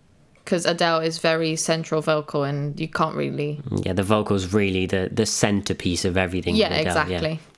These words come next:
Speaker 2: Okay. And do you like that about Adele's music, that the vocal is, like, really the centerpiece of everything and everything else is just supporting it?
Speaker 1: With her particularly, yes, because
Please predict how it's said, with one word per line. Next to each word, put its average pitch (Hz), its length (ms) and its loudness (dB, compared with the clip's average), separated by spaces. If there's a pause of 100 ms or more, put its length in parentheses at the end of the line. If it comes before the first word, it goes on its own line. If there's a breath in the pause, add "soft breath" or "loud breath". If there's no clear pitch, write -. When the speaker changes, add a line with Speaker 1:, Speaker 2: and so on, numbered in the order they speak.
(140)
Speaker 2:
Okay. 92 300 -2 (280 loud breath)
And 110 140 2
do 117 80 2
you 120 60 2
like 127 320 0
that 101 180 2
about 95 380 0 (420 loud breath)
Adele's 104 380 4
music, 104 320 2
that 98 120 2
the 104 80 2
vocal 104 440 2
is, - 380 -2
like, 92 340 -2 (120)
really 98 640 2 (760 loud breath)
the 110 140 2
centerpiece 104 500 0
of 104 80 2
everything 95 440 2
and 92 100 2
everything 98 260 2
else 92 220 -2
is 87 60 -4
just - 200 0
supporting 117 600 2
it? 170 180 -2 (1080 loud breath)
Speaker 1:
With 285 300 0
her 262 180 2
particularly, 208 560 0
yes, 175 480 0
because 185 680 0